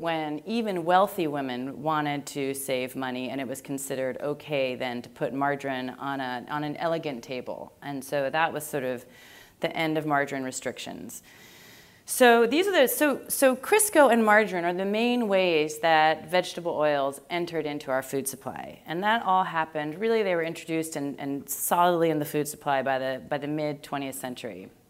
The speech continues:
So, um, and then when did oil as oil come in? Um, this actually happened in the nineteen forties because they, they, um, they had figured out, by nineteen forty, they had figured out how to stabilize oil,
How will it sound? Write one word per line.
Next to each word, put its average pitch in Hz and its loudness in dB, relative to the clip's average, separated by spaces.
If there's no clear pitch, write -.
So, 196 6
um, 190 8
and 226 4
then 285 4
when 302 4
did 359 0
oil 262 8
as 202 0
oil 233 4
come 160 -4
in? 113 -8
Um, 170 2
this 294 -2
actually 202 0
happened 185 0
in 180 -2
the 175 -2
nineteen 202 -2
forties 226 -2
because 190 -2
they, 214 2
they, 226 2
um, 226 2
they 220 4
had 226 4
figured 285 2
out, 196 8
by 208 8
nineteen 240 2
forty, 214 4
they 202 4
had 190 0
figured 233 4
out 202 8
how 190 2
to 180 0
stabilize 185 2
oil, 151 2